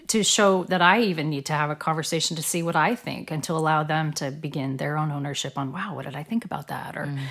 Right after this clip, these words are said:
Speaker 1: um, but to just spur conversation, I think it's a tremendous opportunity.
Speaker 2: It's so funny. The other day I participated in a meeting, uh,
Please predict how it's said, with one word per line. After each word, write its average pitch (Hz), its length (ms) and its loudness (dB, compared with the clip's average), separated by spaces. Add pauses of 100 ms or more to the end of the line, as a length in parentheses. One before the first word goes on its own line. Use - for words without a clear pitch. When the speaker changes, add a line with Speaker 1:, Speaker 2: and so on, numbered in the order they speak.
(480)
Speaker 1:
um, 151 380 -2
but 196 140 0
to 226 80 0
just 220 220 2
spur 185 260 2
conversation, 160 800 -2
I 139 60 -8
think 147 180 -8
it's - 160 -4
a - 20 -8
tremendous 143 520 -4
opportunity. - 720 -10 (420)
Speaker 2:
It's - 160 -4
so 247 140 0
funny. 208 300 0
The 151 180 -2
other 190 160 -2
day 160 160 -2
I 147 140 -2
participated 156 680 -4
in 135 140 -2
a 131 40 -4
meeting, 135 640 -2 (400)
uh, 123 420 0